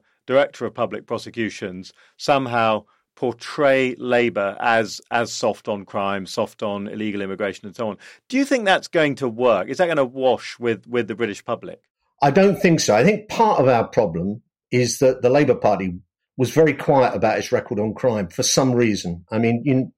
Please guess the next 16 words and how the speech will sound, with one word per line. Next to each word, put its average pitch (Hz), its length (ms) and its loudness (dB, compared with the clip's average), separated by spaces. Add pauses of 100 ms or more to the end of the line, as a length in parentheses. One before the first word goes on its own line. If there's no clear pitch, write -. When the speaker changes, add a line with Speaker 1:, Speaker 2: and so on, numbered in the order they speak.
(280)
Speaker 2:
Tony 127 140 2
Blair 120 200 4
famously 117 500 2
said 107 260 0
when 107 160 0
he 110 120 0
was 98 120 -4
Shadow 107 340 2
Home 101 160 0
Secretary, 98 460 -2
"We're 104 80 -2
gonna 98 140 -2
be 98 100 -4
tough - 260 -6
on 101 140 -4
crime, 101 260 -4